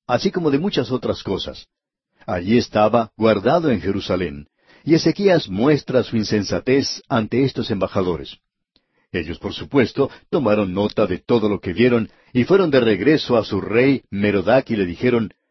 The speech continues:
"Rey, cuando tú te hagas fuerte, ya sabemos dónde puedes obtener todo el dinero,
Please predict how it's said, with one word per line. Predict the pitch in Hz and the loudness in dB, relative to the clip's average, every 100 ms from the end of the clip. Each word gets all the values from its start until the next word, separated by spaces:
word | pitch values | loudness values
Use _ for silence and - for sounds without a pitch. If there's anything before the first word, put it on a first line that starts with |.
| _ _ _ - | _ _ _ -12
"Rey, | 98 120 143 135 _ _ - | 0 4 4 2 _ _ -8
cuando | 98 85 | -6 -6
tú | - 165 | -2 -2
te | 165 | 2
hagas | 123 101 - | 2 2 -2
fuerte, | 110 101 - 98 - _ _ | 0 -2 0 -4 -4 _ _
ya | 107 110 135 | -2 2 4
sabemos | 113 104 120 107 85 | 2 2 2 0 -2
dónde | 98 160 165 | 0 0 2
puedes | 139 139 131 | 2 2 2
obtener | 117 - 95 110 104 - - | -2 -4 -2 0 -2 -4 -2
todo | 120 170 143 | 2 4 4
el | 127 | 0
dinero, | 95 82 113 127 117 | 0 -2 0 0 -2